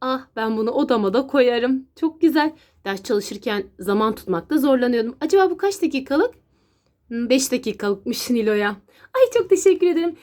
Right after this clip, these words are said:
Şey, yardım eder misiniz götüreyim? Gel bakalım. Senin için bayağı büyük bir şey çıktı. Ay, aldım hediyemi, gidiyorum. Evet arkadaşlar, bakalım sırada kim var ve kimin için çekeceğiz?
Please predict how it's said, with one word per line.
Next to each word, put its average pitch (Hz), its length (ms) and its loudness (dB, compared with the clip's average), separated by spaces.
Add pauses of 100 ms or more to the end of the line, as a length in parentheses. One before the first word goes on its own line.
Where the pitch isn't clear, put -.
(140)
Şey, 427 180 -2
yardım 370 300 2
eder 427 260 2
misiniz 359 340 0
götüreyim? 320 480 4 (340)
Gel 269 260 2
bakalım. 277 460 0 (180)
Senin 254 260 0
için 247 240 -2
bayağı 226 380 0
büyük 233 280 -6
bir 254 40 -6
şey 220 300 0
çıktı. 262 460 -4 (340)
Ay, 330 300 4
aldım 311 320 2
hediyemi, 302 440 0
gidiyorum. 320 680 2 (500)
Evet 233 220 -8
arkadaşlar, 190 880 -6
bakalım 233 600 -2 (220)
sırada 269 800 -2
kim 302 280 4
var 196 220 0
ve 415 180 2
kimin 403 280 4
için 349 320 0
çekeceğiz? 311 800 -2